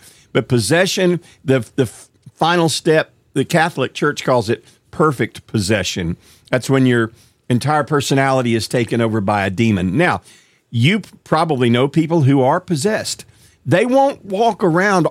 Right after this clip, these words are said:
all the time manifesting. That means where the demons come up and their, that personality comes up. That personality may stay down in them, but they are owned by this demonic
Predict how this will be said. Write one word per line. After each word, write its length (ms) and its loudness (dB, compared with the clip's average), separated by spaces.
all 260 2
the 120 0
time 560 2
manifesting. 1000 -2
That 160 0
means 260 0
where 100 0
the 100 0
demons 460 0
come 200 -2
up 240 0
and 100 0
their, 240 -2
that 340 -4
personality 600 -4
comes 260 -6
up. 140 -4
That 180 0
personality 600 2
may 200 4
stay 340 0
down 420 0
in 200 0
them, 300 -2
but 160 -2
they 180 2
are 220 2
owned 600 2
by 180 0
this 240 0
demonic 760 -2